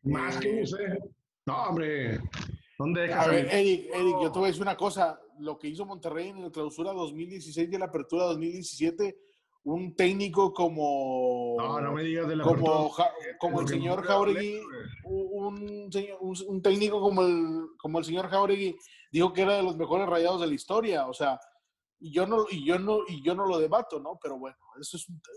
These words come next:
Speaker 2: un tema estéril ahorita, porque no, no entra en el juego, porque, pues, Mohamed ha tenido un año catastrófico, este, pero yo creo que el tema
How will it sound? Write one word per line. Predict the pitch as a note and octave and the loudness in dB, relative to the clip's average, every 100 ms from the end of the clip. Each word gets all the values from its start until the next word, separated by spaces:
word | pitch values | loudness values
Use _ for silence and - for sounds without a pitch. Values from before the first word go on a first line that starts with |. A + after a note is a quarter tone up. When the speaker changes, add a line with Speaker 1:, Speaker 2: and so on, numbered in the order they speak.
| F3 | -8
Speaker 2:
un | D#3+ | -2
tema | F#3 F#3 | 0 0
estéril | - F#3 D#3+ C#3 | 0 4 4 2
ahorita, | C3 C3+ - | 0 -2 -6
porque | - A#2 B2 A#2 - | -10 -12 -12 -12 -6
no, | D#3 D#3+ | -2 2
no | E3+ | 4
entra | F3+ F#3 D#3 D#3+ | 4 0 -6 -6
en | C#3+ | -6
el | C#3 | -6
juego, | D3+ D3 C3 | -4 -4 -6
porque, | B2+ - | -10 -14
pues, | A#3 A#3+ | -20 -18
Mohamed | A#3 - C#3 D3 D3 _ _ - C#3+ | -16 -12 -8 -8 -8 _ _ -6 -2
ha | C#3+ | -2
tenido | D3 D3+ | -2 -4
un | |
año | D3+ D#3 | -4 -6
catastrófico, | D#3 B2+ B2+ D#3 C#3+ C3 B2+ B2 _ _ _ - | -6 -10 -6 -4 -4 -6 -8 -10 _ _ _ -10
este, | C3 B2+ - C#3 B2+ A#2+ - _ _ - - _ _ _ _ _ _ _ _ _ _ _ | -8 -8 -8 -4 -4 -6 -14 _ _ -18 -18 _ _ _ _ _ _ _ _ _ _ _
pero | - G3+ | 2 4
yo | G3+ G#3 | 4 2
creo | A3 | 0
que | G#3+ | 0
el | A3 | 0
tema | G#3 G#3 A3 G#3 E3 | 0 2 0 0 -4